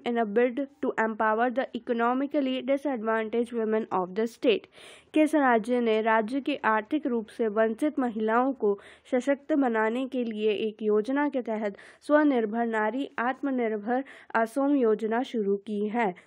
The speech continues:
तो इसका करेक्ट आंसर है ऑप्शन नंबर सेकंड, असम।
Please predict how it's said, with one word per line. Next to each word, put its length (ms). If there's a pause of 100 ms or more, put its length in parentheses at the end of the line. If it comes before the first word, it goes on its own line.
तो 80
इसका 200
करेक्ट 360
आंसर 320
है 200
ऑप्शन 260
नंबर 200
सेकंड, 500
असम। 360